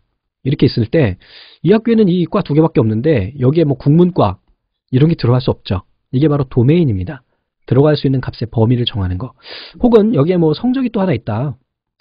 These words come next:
자, 성적은 보통 이 학교에서 백, 어, 처리를 할 때 영 점부터 백 점까지 처리를 한다. 근데 여기에 백이십 점이 들어갈 수 있나요? 안 되죠. 그래서 이렇게 어떤 값이 들어갈 수 있는 범위를 도메인, 영역. 도메인이 뭐예요? 네이-, 어, 네이버에다 사전 찾아보세요.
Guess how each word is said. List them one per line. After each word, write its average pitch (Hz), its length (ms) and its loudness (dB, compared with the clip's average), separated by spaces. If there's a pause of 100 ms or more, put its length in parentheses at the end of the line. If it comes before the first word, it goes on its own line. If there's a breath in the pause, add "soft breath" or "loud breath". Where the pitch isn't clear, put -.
자, 139 120 -2
성적은 254 360 0
보통 170 260 0
이 143 60 4
학교에서 156 380 2
백, - 300 -8
어, 127 80 -2
처리를 190 320 -6
할 147 80 -2
때 180 160 -2
영 110 160 -2
점부터 185 260 -6
백 131 140 -6
점까지 147 320 -4
처리를 180 240 -4
한다. 113 360 -2 (340 soft breath)
근데 170 120 0
여기에 131 160 4
백이십 113 320 -6
점이 147 160 -2
들어갈 117 240 -4
수 - 100 -8
있나요? 175 280 -6 (240)
안 - 180 -10
되죠. 110 400 0
그래서 131 340 -4 (300 soft breath)
이렇게 147 260 2
어떤 202 300 0
값이 165 200 -2
들어갈 135 300 0
수 135 120 -2
있는 127 160 0
범위를 123 560 -4
도메인, 113 420 0 (160)
영역. 113 320 4 (300 loud breath)
도메인이 202 320 6
뭐예요? 104 340 -4 (960)
네이-, 139 260 2
어, 135 200 0
네이버에다 165 380 4
사전 208 220 -2
찾아보세요. 135 600 -4